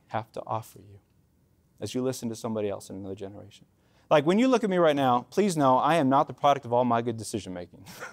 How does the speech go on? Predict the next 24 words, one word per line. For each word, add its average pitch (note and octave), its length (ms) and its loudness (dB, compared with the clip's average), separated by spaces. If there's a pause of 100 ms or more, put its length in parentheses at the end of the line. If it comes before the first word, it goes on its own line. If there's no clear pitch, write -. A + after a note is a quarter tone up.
(260)
<laughs> - 560 -20
That's D#3+ 220 4
just E3 160 0
not C#3+ 220 6
impressive. - 420 -2 (720)
I D3+ 200 4
am F#3+ 60 2
the F#3 60 -2
product D3+ 440 2
of A2+ 160 -6
my A2+ 340 2
environment, G2 800 -10 (560)
and G#2 100 -2
I A#2 100 2
am D3+ 80 0
the E3 60 -6
product C3 460 -2
of A2 160 -6
how B2 420 0
teachable A#2+ 580 -4
I A2 100 0
was G#2+ 300 -2
in G2 160 -12
my G2 240 -8